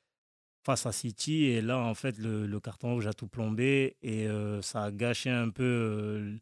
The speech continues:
le retour de De Bruyne. Moi, je, en plus, je m'étais dit, bon, il va revenir, il va faire un gros match parce que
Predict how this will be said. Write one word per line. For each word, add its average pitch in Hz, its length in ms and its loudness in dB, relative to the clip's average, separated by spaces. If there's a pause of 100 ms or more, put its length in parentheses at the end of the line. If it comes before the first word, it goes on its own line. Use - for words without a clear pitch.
(600)
le 117 120 0
retour 113 360 -2
de 113 120 2
De 110 140 2
Bruyne. 131 500 6 (340)
Moi, 117 180 0
je, 113 120 0
en 127 240 0
plus, 139 100 0
je 110 100 0
m'étais 127 300 2
dit, 131 160 4
bon, 131 200 6
il 123 120 4
va 117 80 2
revenir, 123 440 4
il 127 80 4
va 120 120 4
faire 120 260 -2
un 117 320 2
gros 113 320 2
match 139 340 4
parce - 200 -6
que 120 340 0